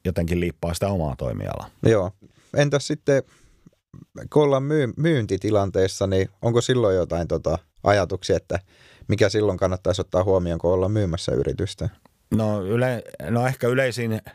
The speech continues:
Speaker 1: synti näin lainausmerkeissä, niin tota on ehkä se, että siihen asiaan havahdutaan liian myöhään. Elikkä mun mielestä jos on, on, sanotaan nyt vaikka, että eläkeikä lähestyy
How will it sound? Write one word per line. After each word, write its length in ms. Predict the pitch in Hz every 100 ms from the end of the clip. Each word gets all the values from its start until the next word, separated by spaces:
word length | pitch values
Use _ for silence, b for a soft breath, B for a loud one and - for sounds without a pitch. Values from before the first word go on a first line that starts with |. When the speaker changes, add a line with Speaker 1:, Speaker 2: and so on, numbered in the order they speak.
| B
Speaker 1:
synti 420 | - 123 117 107
näin 200 | 107 110
lainausmerkeissä, 920 | 110 113 104 104 98 90 92 92 101
niin 220 | 92 90
tota 280 | 95 87 95
on 300 | 92 95 82
ehkä 220 | 101 -
se, 300 | 92 107 101
että 320 | 95 - 101 90 B B B B
siihen 300 | - 101 101
asiaan 380 | 101 104 110 98
havahdutaan 640 | 113 113 101 104 87 98 104
liian 220 | 120 117
myöhään. 560 | 151 156 90 80 78
Elikkä 360 | 73 76 - 78 - B B B
mun 160 | - 104
mielestä 300 | 92 87 -
jos 140 | 92
on, 200 | 104 101 92 B B B -
on, 320 | - 117 107 98
sanotaan 360 | 113 107 92 98
nyt 120 | 113
vaikka, 260 | 127 -
että 160 | 120 131
eläkeikä 640 | 127 120 - 117 110 120
lähestyy 720 | 120 127 131 110 - 117 104